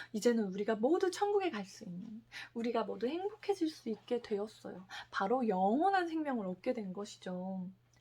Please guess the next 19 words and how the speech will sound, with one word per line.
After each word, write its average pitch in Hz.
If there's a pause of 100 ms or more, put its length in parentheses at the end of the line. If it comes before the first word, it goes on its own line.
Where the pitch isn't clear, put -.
(380)
그래서 302 (240)
우리는 262
이렇게 202
살리고 339 (220)
부요하게 226
하는 202
역사가 180
일어날 196
수 -
있도록 320 (240)
예수님의 214
사랑, 196
하나님의 254
사랑을 269 (220)
잘 -
전달하는 208
사람이 208
되어야 185
해요. 196